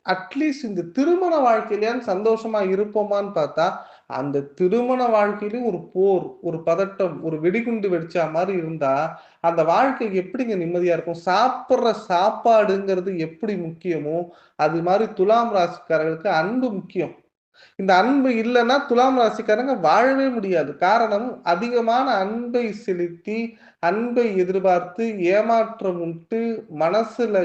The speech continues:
இருக்கக்கூடிய அந்த வலி வேதனைய யார்கிட்ட சொல்லி புலம்புறதுன்னு தெரியாம அவங்க எடுக்கக்கூடிய கஷ்டங்கள் இருக்கு பாருங்க, நரக வேதனை.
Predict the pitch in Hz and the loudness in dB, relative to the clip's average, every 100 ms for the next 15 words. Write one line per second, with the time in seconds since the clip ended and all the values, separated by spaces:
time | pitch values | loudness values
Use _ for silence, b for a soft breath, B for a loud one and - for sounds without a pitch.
0 | 170 175 170 170 170 175 165 160 156 147 | 0 -2 -2 -6 -6 -6 -4 -2 -2 -2
1 | 143 139 156 202 226 196 180 180 190 214 | -4 0 0 0 -4 -2 -2 -2 -4 -4
2 | 220 B B B 165 165 208 240 - 226 | -6 B B B 2 4 4 2 2 -2
3 | - 190 202 220 208 175 190 226 226 202 | -2 -4 -2 -6 -4 0 2 2 2 0
4 | 196 220 214 190 220 220 214 214 196 180 | 0 -4 -2 -2 0 2 2 2 0 0
5 | 175 208 226 220 190 170 160 165 - 233 | -2 -2 -4 -2 -2 -2 -2 -4 -2 -2
6 | 226 185 165 165 170 160 135 139 139 _ | 0 -2 -4 -6 -4 -4 -6 -12 -18 _
7 | _ _ _ _ - 143 147 - 233 247 | _ _ _ _ -8 0 0 2 2 4
8 | 233 208 196 165 | 2 2 0 -2